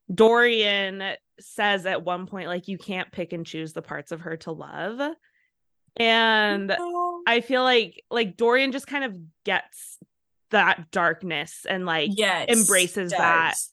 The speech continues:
Speaker 1: side of people a little bit
Speaker 2: Yeah.
Speaker 1: more from the very beginning. So yeah,
Speaker 2: Yes.
Speaker 1: I can see that.
Speaker 2: Yeah.
Speaker 1: Um, 'cause yeah, for those who haven't read it, Manon is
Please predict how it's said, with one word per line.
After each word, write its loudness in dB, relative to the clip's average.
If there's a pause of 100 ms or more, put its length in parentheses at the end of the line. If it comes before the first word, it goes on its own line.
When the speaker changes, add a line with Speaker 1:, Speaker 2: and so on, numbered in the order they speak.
Speaker 1:
side -6
of -10
people -4
a 4
little 4
bit 0
Speaker 2:
Yeah. 0
Speaker 1:
more -4 (540)
from 4
the 6
very 6
beginning. -6
So 0
yeah, 6
Speaker 2:
Yes. -2 (160)
Speaker 1:
I -2
can -6
see -8
that. -10 (680)
Speaker 2:
Yeah. 4
Speaker 1:
Um, -12 (1600)
'cause 2
yeah, 2
for -2
those 2
who 0
haven't -2
read 0
it, -2
Manon -2
is -2